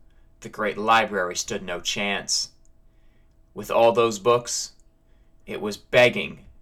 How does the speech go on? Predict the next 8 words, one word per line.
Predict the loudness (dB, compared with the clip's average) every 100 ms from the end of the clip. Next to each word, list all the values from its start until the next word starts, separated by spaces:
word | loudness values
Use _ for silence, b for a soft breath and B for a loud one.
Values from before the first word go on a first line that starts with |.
| -20 -14
to | -8
go | -4 -2
up | 0 -2
in | -6
flames. | -8 -4 -4 -4 -6 -8 -8 -14 -20 -20 -20 _ _ _ _ _ _ _ _
And | -2 -2
it | -2 -6
did, | -4 -2 -4